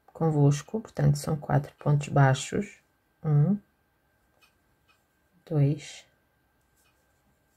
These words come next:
três, quatro. Uma diminuição,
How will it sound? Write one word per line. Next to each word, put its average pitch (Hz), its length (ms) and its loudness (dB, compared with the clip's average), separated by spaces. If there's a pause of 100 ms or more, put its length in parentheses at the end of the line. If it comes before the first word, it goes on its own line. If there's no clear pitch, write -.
(240)
três, 165 680 -6 (1160)
quatro. 143 600 -2 (1080)
Uma 202 160 4
diminuição, 180 1000 2